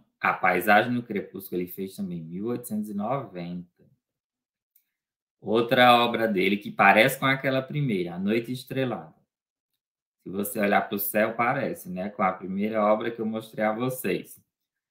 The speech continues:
A Noite Estrelada ele produziu também em mil oitocentos e noventa. Aliás, A Estrada com Cipreste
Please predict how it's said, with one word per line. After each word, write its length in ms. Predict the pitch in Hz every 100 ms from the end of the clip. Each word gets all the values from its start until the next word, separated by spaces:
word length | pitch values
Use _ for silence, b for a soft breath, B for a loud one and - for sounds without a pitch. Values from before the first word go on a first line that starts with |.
| _ _
A 140 | - 107
Noite 300 | 139 151 135
Estrelada 640 | - 92 90 95 104 104
ele 120 | 101
produziu 600 | 101 107 101 101 101 98
também 440 | - 151 139 110 135
em 60 |
mil 200 | 113 110
oitocentos 440 | 127 131 - 123 110
e 100 | 107
noventa. 800 | 110 131 - 90 90 90 87 - _ _ _ _ _ _ _ _ _ _ _ _ _ _ _ _
Aliás, 720 | - 110 120 101 87 - - - _ _ _ _ _ _ _ _
A 140 | - 92
Estrada 960 | 90 - 107 107 113 131 143 170 208 -
com 480 | 110 113 151 220
Cipreste 960 | - - 104 - 104 104 117 147 - -